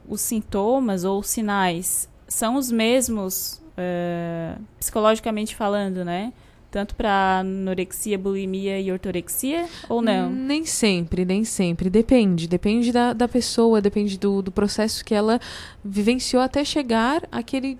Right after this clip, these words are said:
Speaker 2: diagnóstico, vamos dizer assim, né? Mas a questão da ansiedade está muito presente,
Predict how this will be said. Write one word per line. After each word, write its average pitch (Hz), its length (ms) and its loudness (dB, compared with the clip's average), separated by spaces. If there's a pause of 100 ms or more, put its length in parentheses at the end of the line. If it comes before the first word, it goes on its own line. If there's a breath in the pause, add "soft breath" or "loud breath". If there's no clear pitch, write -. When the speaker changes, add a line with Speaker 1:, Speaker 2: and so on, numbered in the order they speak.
Speaker 2:
diagnóstico, 254 880 0
vamos 196 300 2
dizer 190 260 0
assim, 190 340 -2
né? 180 300 -2 (340 loud breath)
Mas 214 400 0 (400)
a 240 140 2
questão 269 400 -2
da 240 100 6
ansiedade 220 800 -2
está 202 180 -4
muito 196 240 0
presente, 202 800 0